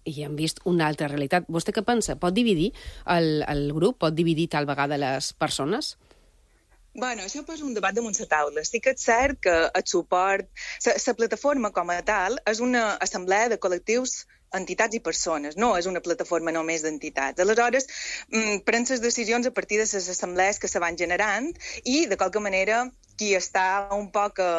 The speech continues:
Speaker 2: en es, en el dia a dia de la plataforma intenta canalitzar aquestes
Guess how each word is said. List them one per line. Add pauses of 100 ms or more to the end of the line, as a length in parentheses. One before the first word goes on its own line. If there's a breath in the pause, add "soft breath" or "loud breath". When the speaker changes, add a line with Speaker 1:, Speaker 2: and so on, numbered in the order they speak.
(160)
Speaker 2:
en
es,
en
el
dia
a
dia
de
la
plataforma
intenta
canalitzar
aquestes